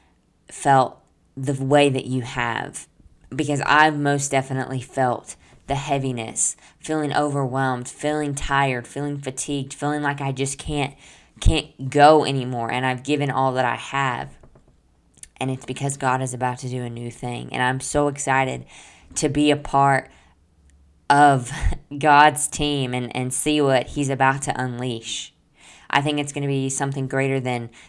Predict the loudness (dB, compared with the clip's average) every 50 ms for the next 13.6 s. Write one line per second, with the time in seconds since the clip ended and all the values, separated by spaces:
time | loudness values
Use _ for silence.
0 | _ _ -2 0 4 4 4 4 2 0 0 0 0 0 0 -2 -2 -4 -4 -2
1 | 0 0 0 0 -2 -4 -10 -10 -6 -6 -6 -6 -4 -2 2 2 2 2 2 -2
2 | -6 -10 -10 -12 -14 -16 _ _ _ _ _ _ _ _ _ _ _ _ _ _
3 | _ _ _ -20 -20 -20 -20 -20 -20 -20 _ _ _ _ _ _ -2 2 2 2
4 | 4 2 0 0 -2 -2 -2 0 0 0 -2 -2 -10 -10 -4 -2 0 2 2 2
5 | 2 0 -2 -6 -8 -10 -10 -10 -8 -12 -12 -12 -12 -14 -14 -16 -18 _ _ _
6 | _ _ -6 -4 -2 -2 -2 -2 -4 -6 -6 -2 0 0 0 0 -4 -10 -10 -4
7 | 0 2 2 2 0 -2 -6 -12 -16 -16 -16 -12 -8 -8 -4 -2 -2 -2 -2 -4
8 | -2 -2 -2 -2 -2 -4 -8 -8 -8 -12 -16 -18 -20 -20 -18 -18 -20 -20 _ -20
9 | _ _ -6 -4 -2 0 0 -2 -2 -4 -6 -8 -12 -2 _ 0 0 0 -2 -2
10 | -2 -2 -2 -2 0 0 0 0 0 -2 -2 -2 -2 -2 -4 -6 -6 -4 -4 -4
11 | -4 -6 -8 -10 -14 -18 -20 -20 _ _ _ _ _ 0 0 2 2 4 2 2
12 | 2 -2 -2 -2 0 0 -2 -2 -2 -2 -4 -4 -4 -2 2 2 2 2 0 -2
13 | -2 -4 -2 0 2 2 2 0 -2 -4 -8 -6